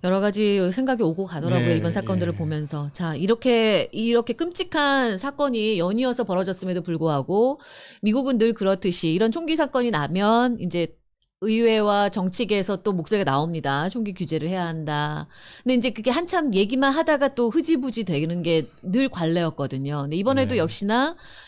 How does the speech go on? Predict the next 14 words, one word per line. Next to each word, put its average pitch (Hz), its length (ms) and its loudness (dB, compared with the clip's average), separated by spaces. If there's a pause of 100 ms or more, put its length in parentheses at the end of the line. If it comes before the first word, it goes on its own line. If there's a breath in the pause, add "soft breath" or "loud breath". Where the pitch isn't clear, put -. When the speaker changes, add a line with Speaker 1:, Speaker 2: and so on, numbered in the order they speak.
Speaker 1:
얘기가 190 280 0
나왔고, 143 580 2
의회에서는 208 600 2
이제 170 180 -2 (180)
총기, 233 360 -2 (120)
총기, 226 360 0 (160)
총기 254 340 0
규제 208 300 2
법안을 185 400 2
통과시켜야 262 460 2
된다라고 175 460 2 (680 loud breath)
하고는 339 420 2
있지만, 196 640 0 (760)
뭐, 180 380 2